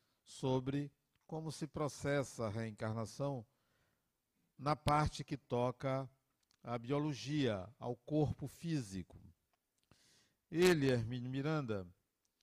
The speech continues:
a essa altura devia ter seus sessenta e cinco anos, quase minha idade atual, eu tenho sessenta e quatro.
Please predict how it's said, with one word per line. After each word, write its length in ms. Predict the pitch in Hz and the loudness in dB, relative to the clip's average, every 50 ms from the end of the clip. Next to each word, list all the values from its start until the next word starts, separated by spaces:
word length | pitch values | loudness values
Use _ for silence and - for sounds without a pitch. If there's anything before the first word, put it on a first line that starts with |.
| _ _ _ _ _ _ _ - | _ _ _ _ _ _ _ -4
a 120 | 131 135 | 0 0
essa 200 | 147 156 - - | 0 0 0 0
altura 360 | 165 143 - - 170 151 151 | -2 -2 -2 -2 0 0 0
devia 320 | 135 131 123 123 131 127 117 | 0 0 -2 0 0 0 0
ter 240 | - 135 131 127 - | 0 -2 -4 -4 -4
seus 260 | - 139 123 117 - | -4 -6 -6 -6 -6
sessenta 880 | - - 127 117 113 - - 143 143 143 143 131 117 - 123 110 110 | -6 -6 -6 -6 -6 -6 -6 -4 -2 -2 -2 -4 -4 -4 -4 -2 -2
e 220 | 107 107 101 101 92 | -2 -4 -6 -8 -10
cinco 480 | - - - 113 107 101 - 123 127 | -12 -12 -12 -12 -12 -10 -8 -6 -2
anos, 560 | 135 143 139 123 110 101 95 - - - - _ _ _ _ _ _ _ | -2 0 -2 -2 -4 -6 -8 -10 -14 -20 -20 _ _ _ _ _ _ _
quase 420 | - 127 127 131 131 127 113 113 | -4 0 2 2 2 2 0 -2
minha 160 | 110 110 110 107 | -4 -4 -4 -4
idade 400 | 107 98 98 107 107 104 98 110 | -4 -4 -2 -2 -2 -2 -2 -4
atual, 480 | 107 104 - - 131 139 143 139 113 | -4 -6 -6 -4 -2 0 0 0 0
eu 80 | 101 95 | -2 -4
tenho 260 | - - 101 101 101 95 | -6 -8 -8 -8 -8 -10
sessenta 420 | - 107 98 - 113 107 - 127 | -10 -12 -12 -12 -14 -14 -12 -12
e 20 | 113 | -10
quatro. 480 | - 147 147 139 131 - - 90 90 | -6 -4 -2 -2 -2 -4 -8 -18 -18